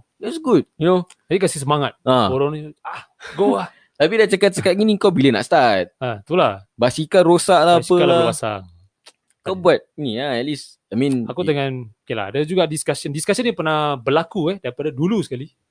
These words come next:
Speaker 2: Dengan, jangan, jangan kau je lah. Dengan member boleh ada tegur.
Speaker 1: <laughs>
Speaker 2: Kau kata nak pas-, nak gerak tapi tak gerak-gerak. Basikal belum bikin.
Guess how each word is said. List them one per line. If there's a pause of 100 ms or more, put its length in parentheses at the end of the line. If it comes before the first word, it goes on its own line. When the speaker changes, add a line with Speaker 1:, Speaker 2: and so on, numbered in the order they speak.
(220)
Speaker 2:
Dengan,
jangan,
jangan
kau
je
lah.
Dengan
member
boleh
ada
tegur. (160)
Speaker 1:
<laughs>
Speaker 2:
Kau
kata
nak
pas-,
nak
gerak
tapi
tak
gerak-gerak.
Basikal
belum
bikin.